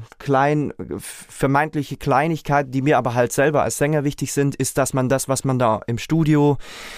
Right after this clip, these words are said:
äh, mit viel Zeit, mit vielen Takes, ne, da hast du ja mehr als eine Chance sozusagen, was einzusingen. Ähm,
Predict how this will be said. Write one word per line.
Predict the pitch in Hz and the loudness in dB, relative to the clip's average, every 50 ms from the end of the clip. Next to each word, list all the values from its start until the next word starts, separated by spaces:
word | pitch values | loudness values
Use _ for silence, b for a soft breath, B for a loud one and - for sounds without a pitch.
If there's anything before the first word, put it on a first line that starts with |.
| B B B B B | B B B B B
äh, | - 135 131 131 131 | 2 4 4 4 4
mit | 135 127 131 - - | 4 2 0 0 -2
viel | - - 135 127 117 107 | 0 2 4 4 4 2
Zeit, | - - 127 127 139 147 - 131 | 0 0 2 2 2 2 0 -2
mit | 120 104 - | -4 -4 -4
vielen | - - 135 127 123 117 113 110 | 0 0 2 2 2 2 0 0
Takes, | - - 131 131 139 156 156 - - - | -2 0 0 2 2 2 0 -2 -4 -2
ne, | 117 123 139 | 0 0 0
da | 120 117 | 0 0
hast | 120 - - | -2 -2 -2
du | 107 | -4
ja | 101 - | -6 -4
mehr | 113 117 123 135 | -2 -2 0 0
als | 139 139 - | 0 -2 -2
eine | - - 139 147 151 139 | -2 0 0 2 0 0
Chance | - - 139 135 143 143 - - | 0 2 2 2 2 0 -2 -2
sozusagen, | 143 139 - - 120 123 135 123 131 131 135 123 | -4 -2 -2 -2 -2 0 0 0 0 0 0 0
was | 123 120 - | 0 -2 -2
einzusingen. | - 127 120 127 - 135 123 120 135 135 135 - b b b b - _ _ _ _ _ _ _ - - - - | -2 -2 -2 -2 -2 -2 0 0 0 0 0 -4 b b b b -20 _ _ _ _ _ _ _ -20 -20 -10 -2
Ähm, | - 135 135 135 135 131 | 0 2 2 4 2 2